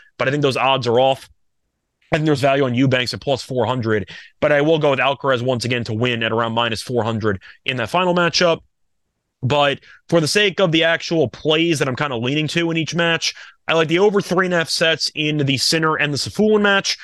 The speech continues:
I think that Sinner can, uh, end up stumbling a little bit. I think he's gonna win, but I think that Safulin's been good enough to be able to win a set. I think that Djokovic wins in straight sets against Rublev, so I think that Rublev, once again, probably gets smacked by the guy that owns him.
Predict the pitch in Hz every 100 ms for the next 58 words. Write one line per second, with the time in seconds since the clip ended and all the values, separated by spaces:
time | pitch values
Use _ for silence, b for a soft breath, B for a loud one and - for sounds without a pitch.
0 | B B 127 139 143 143 139 120 - 165
1 | 151 147 - 151 143 139 127 113 - 120
2 | 117 117 110 - - 147 143 120 - -
3 | - 214 165 135 127 120 110 117 113 b
4 | b - 208 240 180 160 165 120 110 -
5 | 139 147 139 135 123 160 143 123 123 135
6 | 135 131 131 123 117 127 117 - 220 240
7 | _ B B B 127 151 143 143 127 170
8 | 156 147 160 139 139 - 160 147 - 156
9 | - 120 131 127 110 135 147 143 143 143
10 | 123 - 120 113 131 120 120 131 123 120
11 | 120 123 - 120 123 120 B B B -
12 | 156 151 139 - 143 143 143 143 123 127
13 | 120 120 160 185